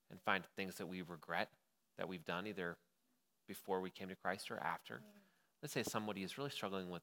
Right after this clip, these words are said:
Speaker 1: guilt over the choices that they made when they were younger, maybe in their early twenties. Um,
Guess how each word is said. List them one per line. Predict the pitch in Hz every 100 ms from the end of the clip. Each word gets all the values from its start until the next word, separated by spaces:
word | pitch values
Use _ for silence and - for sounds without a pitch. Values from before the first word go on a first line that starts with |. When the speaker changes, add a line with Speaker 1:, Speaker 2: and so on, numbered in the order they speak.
| _
Speaker 1:
guilt | 98 80 - _ _ _ _ -
over | 107 95 95 87
the | 95
choices | - - 95 - 90 -
that | 87 -
they | 85
made | 80 80
when | 80 80
they | 78
were | 76 76
younger, | 73 73 - 78
maybe | 76 -
in | -
their | -
early | 82 87 82 -
twenties. | 85 85 82 - - _ - _ _
Um, | 92 85 82